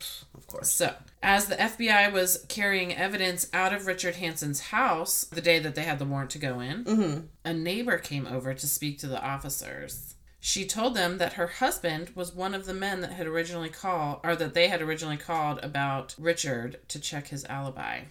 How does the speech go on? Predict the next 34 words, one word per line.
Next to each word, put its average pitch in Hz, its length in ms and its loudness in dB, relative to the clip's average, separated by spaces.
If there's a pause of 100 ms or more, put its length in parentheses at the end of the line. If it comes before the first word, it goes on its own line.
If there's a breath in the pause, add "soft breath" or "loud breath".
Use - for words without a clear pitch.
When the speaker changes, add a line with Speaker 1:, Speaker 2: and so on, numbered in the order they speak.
(120)
Speaker 2:
She - 200 -4
told 247 380 4
them 143 400 2
that 170 200 0
her 160 120 0
husband 190 440 0
had 151 200 -4
lied 165 420 0
and 170 200 -4
that - 140 -2
he - 140 -8
wasn't 156 360 -4
with - 240 -6
him 143 180 -2
that 117 240 -10
night. - 440 -10 (180)
They 190 140 6
had 190 180 4
no 175 140 2
idea, 185 340 4
however, 170 420 4
how 165 220 2
bad 147 240 2
of 135 40 -4
a 135 60 0
person 165 680 0
and 147 220 -4
how 156 180 0
much 143 300 -2
trouble 143 680 -2
he - 180 -8
was 120 200 -6
in. 120 500 -4 (160)
Speaker 1:
Wow. 113 720 -10